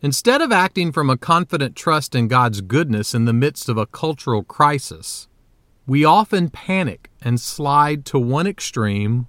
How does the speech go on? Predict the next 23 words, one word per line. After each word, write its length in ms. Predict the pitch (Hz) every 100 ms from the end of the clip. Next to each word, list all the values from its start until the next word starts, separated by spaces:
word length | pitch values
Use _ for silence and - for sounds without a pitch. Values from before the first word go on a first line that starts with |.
| -
or 200 | 107 113
another. 420 | 127 117 85 - _ _ _ _ _ _ _ - _
But 220 | 110 127
God 560 | 110 190 175 120 123 131 -
dwells 400 | 120 135 147 135
on 160 | 147
high, 440 | 143 151 101 98 _ _ _ _ _ _ _
and 140 | 107 107
He 260 | 113 180
will 400 | 185 131 151 190
be 400 | 185 170 165 101
the 160 | 98 107
stability 720 | - 135 123 160 107 85 90 _ _ _ _
of 160 | - 95
our 140 | 104
times. 560 | 120 104 82 95 - - _ _ _ _ _ _ _ _ _ _ _ _ _ _
So, 300 | - - 127 - _ _ _ _ 123
grab 320 | 139 156 180
you 120 | 196
a 40 |
bag 360 | 165 170 190 190
of 100 | 151
Skittles 760 | - - 220 190 127 120 -